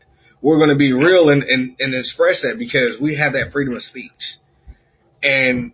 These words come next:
anytime you come on anything that I'm on or I'm doing, you got that freedom of speech. You say what the hell is on your mind. Nobody's gonna stop you. I'm not gonna stop you. And if a person that is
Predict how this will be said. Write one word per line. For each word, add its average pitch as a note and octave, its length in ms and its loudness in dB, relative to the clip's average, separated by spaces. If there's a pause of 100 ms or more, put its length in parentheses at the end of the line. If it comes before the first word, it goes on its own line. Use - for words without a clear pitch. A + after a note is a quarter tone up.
(100)
anytime E3+ 560 -2
you D3+ 160 -8
come D#3+ 160 -2
on C#3+ 140 -2
anything E3 540 -2
that C3+ 220 -2
I'm E3 240 -4
on C#3 260 -2
or A#2 220 -8
I'm C#3 220 -6
doing, C3 460 -4 (400)
you A3 180 -12
got G3+ 200 2
that D#3 200 -2
freedom E3 220 -2
of B2+ 80 -6
speech. - 440 -8
You G3 140 -10
say F#3+ 240 0
what D3 120 -4
the C3+ 60 -6
hell D3 280 -2
is B2 100 -6
on C3+ 160 -4
your B2 140 -4
mind. A#2 340 -6 (580)
Nobody's F3+ 520 2
gonna C#3 180 -2
stop B2+ 340 0
you. A#2 120 -4
I'm G3 100 -2
not D3+ 240 -2
gonna A2 180 -12
stop - 360 -12
you. - 80 -20 (1080)
And B2+ 120 -6
if B2 80 -6
a A#2+ 180 -14
person E3+ 400 -2
that C#3 140 -2
is A2+ 300 -4